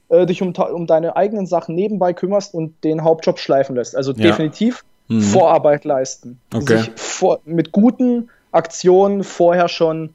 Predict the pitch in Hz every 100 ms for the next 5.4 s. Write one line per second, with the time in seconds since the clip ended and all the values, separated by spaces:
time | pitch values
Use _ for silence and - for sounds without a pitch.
0 | _ - 110 107 156 151 151 147 143 151
1 | 143 127 131 127 143 156 175 - 156 -
2 | - 180 - 143 120 110 110 127 180 226
3 | - 202 208 254 - _ _ _ _ _
4 | - - 170 185 160 165 170 170 - 147
5 | - 123 107